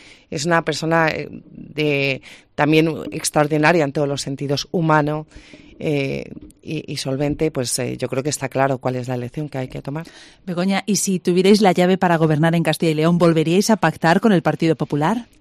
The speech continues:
Speaker 1: Sí, no tenemos problema en pactar con el Partido Popular. Lo que tenemos problema es en hacer presidente a una persona que miente y que nos traiciona.
Speaker 2: ¿Mm?
Speaker 1: Mira, en, en la comunidad, en las comunidades autónomas,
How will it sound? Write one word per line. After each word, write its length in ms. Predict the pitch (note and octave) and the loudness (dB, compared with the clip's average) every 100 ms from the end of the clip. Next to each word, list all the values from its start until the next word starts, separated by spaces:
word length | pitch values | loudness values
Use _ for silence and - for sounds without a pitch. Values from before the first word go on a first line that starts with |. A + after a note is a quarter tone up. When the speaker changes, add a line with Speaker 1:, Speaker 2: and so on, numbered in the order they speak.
| _ _ - F3+ | _ _ -20 -14
Speaker 1:
Sí, 360 | - A#3+ C4+ | -8 -6 -4
no 160 | A3 G#3+ | 0 0
tenemos 340 | A#3 A#3+ - | 0 0 -2
problema 500 | - F#3 G#3 G3 D3 - | -4 -2 0 0 -2 -6
en 100 | D#3+ | -10
pactar 340 | - D3+ D#3+ - | -6 -4 -2 -2
con 140 | D3+ C#3+ | -4 -2
el 160 | C3+ C#3 | -4 -4
Partido 260 | C3 C#3+ | -4 -4
Popular. 380 | C3+ B2 C3+ B2+ | -4 -4 -2 -2
Lo 100 | B2+ | -4
que 120 | C3 | -6
tenemos 340 | B2+ C3+ D#3 - | -6 -2 -4 -4
problema 300 | D#3+ F3 G3+ | -6 -4 -4
es 140 | - | -4
en 260 | C#3+ C3+ B2+ | -4 -4 -4
hacer 240 | B2+ C#3 | -6 -6
presidente 360 | D#3 C#3+ D3+ E3+ | -6 -6 -6 -4
a 40 | |
una 100 | D3+ | -6
persona 300 | C3 C3 B2+ | -6 -8 -10
que 100 | A#2+ | -10
miente 280 | A#2+ C#3 F#3 | -12 -8 -8
y 20 | |
que 80 | C3 | -8
nos 160 | A#2+ | -8
traiciona. 480 | B2 A#2 B2 B2 B2+ _ - - E3+ | -12 -14 -10 -10 -12 _ -20 -14 -12
Speaker 2:
¿Mm? 60 | F#3+ - - _ _ G3+ | -12 -14 -20 _ _ -4
Speaker 1:
Mira, 280 | F3 C#3+ - _ _ _ _ _ - | -2 -2 -6 _ _ _ _ _ -10
en, 360 | - E3 D#3+ D3+ | -2 2 2 0
en 120 | E3 | 2
la 100 | D#3+ | 2
comunidad, 460 | D3+ D3+ D3 D#3 F#3 | 2 0 2 0 -2
en 100 | E3 | -2
las 140 | D3+ | -4
comunidades 440 | - C#3 D3+ G#3 G3+ | -4 -2 0 0 0
autónomas, 640 | F#3+ G#3+ G3+ E3+ A3 - | 0 0 0 -2 -4 -8